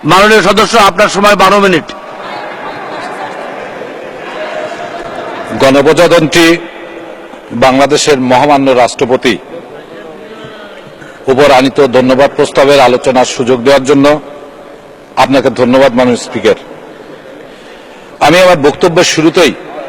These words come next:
Speaker 2: গভীর শ্রদ্ধার সঙ্গে স্মরণ করি কালোত্তীর্ণ সংগ্রামী মহানায়ক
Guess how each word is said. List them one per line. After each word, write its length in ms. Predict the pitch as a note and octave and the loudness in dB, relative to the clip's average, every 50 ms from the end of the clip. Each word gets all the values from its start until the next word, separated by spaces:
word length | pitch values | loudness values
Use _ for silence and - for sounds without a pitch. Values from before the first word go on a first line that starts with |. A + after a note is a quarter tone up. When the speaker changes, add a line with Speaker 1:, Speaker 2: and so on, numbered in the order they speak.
| - - - - - - - - - - - - - - G#2+ | -16 -16 -18 -16 -16 -16 -14 -16 -16 -16 -18 -18 -16 -6 0
Speaker 2:
গভীর 260 | C3+ D#3+ D#3+ E3+ E3+ | 2 4 4 4 2
শ্রদ্ধার 400 | - - - D#3+ C#3 B2 D3+ E3+ | 0 0 0 0 2 2 0 0
সঙ্গে 340 | D#3 - E3 D#3+ D#3 D#3 D3+ | 0 0 0 0 2 2 0
স্মরণ 340 | - - D3+ C#3+ D3+ D3+ D3+ | 0 2 0 2 2 0 0
করি 340 | - E3+ E3 E3 E3+ E3+ E3 - - - - - - - - - - - - - - - - - - - | 0 2 2 4 4 2 2 -2 -8 -14 -14 -16 -18 -18 -20 -20 -20 -20 -20 -20 -20 -20 -20 -18 -4 -2
কালোত্তীর্ণ 600 | C#3 D3 D3+ D#3+ C3+ - - E3+ D#3+ E3 E3 D#3 | 0 2 2 0 0 0 -2 0 2 2 2 2
সংগ্রামী 500 | - - E3 D#3+ D#3+ D#3 D#3 D3+ D#3 C#3+ | 2 2 0 2 2 2 2 2 2 2
মহানায়ক 500 | C#3+ C#3+ C3+ D3+ D#3 D#3 D#3+ D#3+ E3 | 2 2 2 2 4 4 4 4 4